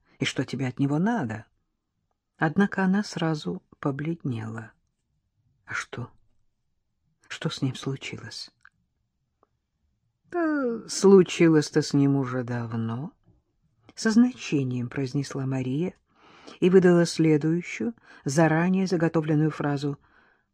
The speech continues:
Неужели он уже забыл ту девчонку?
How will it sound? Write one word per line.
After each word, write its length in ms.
Неужели 520
он 240
уже 520
забыл 560
ту 320
девчонку? 800